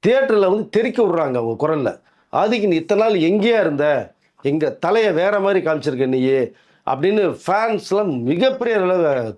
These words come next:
தியேட்டர்ல கொண்டாடிட்டு இருக்காங்க. Maybe ஆதிக்கு போனாலும் ஆச்சரியப்படுறதுக்கு இல்ல,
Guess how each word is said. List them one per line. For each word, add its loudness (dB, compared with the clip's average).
தியேட்டர்ல 0
கொண்டாடிட்டு 0
இருக்காங்க. -4
Maybe -2
ஆதிக்கு 0
போனாலும் -2
ஆச்சரியப்படுறதுக்கு -2
இல்ல, -2